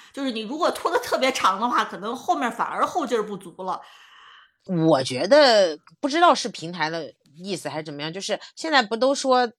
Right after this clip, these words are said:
Speaker 2: 平台的领导不都说要降本增益嘛？其实降本降本，你时长越长，你势必就是这个制作成本下不来呀。这个确实，无论从演员的片酬啊，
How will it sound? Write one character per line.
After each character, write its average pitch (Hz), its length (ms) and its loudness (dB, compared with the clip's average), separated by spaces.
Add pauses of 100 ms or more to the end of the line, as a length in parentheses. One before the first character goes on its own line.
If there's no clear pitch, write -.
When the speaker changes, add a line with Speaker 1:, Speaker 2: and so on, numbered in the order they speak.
(180)
Speaker 2:
平 214 200 -6
台 226 160 -2
的 202 260 0
领 165 240 -6
导 139 160 0
不 139 100 -14
都 180 140 -10
说 190 220 -6
要 180 160 -2 (240)
降 233 200 2
本 135 220 -8
增 185 180 -6
益 240 240 -6
嘛？ 160 160 -6
其 202 220 -8
实 226 100 -8
降 226 300 2
本 151 140 -6
降 190 200 -2
本， 156 140 -4 (420)
你 170 120 -2
时 226 200 -2
长 240 240 0
越 269 160 4
长， 165 440 -4
你 151 180 -6
势 - 260 -2
必 262 280 -4 (100)
就 220 140 -6
是 180 100 -6
这 196 80 -2
个 202 80 -8
制 240 160 -4
作 208 160 2
成 - 180 -8
本 180 120 -4
下 190 200 4
不 139 100 -2
来 117 180 -10
呀。 127 180 -6
这 196 80 -8
个 208 80 -6
确 233 180 -2
实， 165 160 -4
无 160 140 -4
论 214 140 -2
从 165 200 -6
演 147 160 -2
员 135 140 -10
的 165 60 -6
片 175 260 -2
酬 127 240 -4
啊， 143 180 6